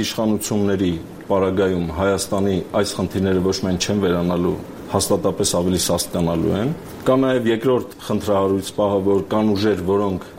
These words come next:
այսօր հավակնում են իշխանության, բայց նրանց պարագայում նույնպես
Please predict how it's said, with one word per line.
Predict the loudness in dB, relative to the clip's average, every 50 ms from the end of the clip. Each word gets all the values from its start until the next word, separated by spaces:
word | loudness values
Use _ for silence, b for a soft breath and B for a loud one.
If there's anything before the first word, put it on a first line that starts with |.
| -8 -4 -4
այսօր | -2 0 0 2 2
հավակնում | 2 2 2 0 0 0 0 0 2
են | 2 0
իշխանության, | 0 -2 -2 -2 0 0 0 0 -2 0 0 2 2
բայց | 2 2 2 0 -2 -6 -8 -8 -12 -14 -14 -10 -4 0
նրանց | 2 4 4 4 4 2 0 -2 0
պարագայում | 0 2 2 2 2 2 2 2 2 2 2
նույնպես | 2 2 0 0 0 0 0 0 -2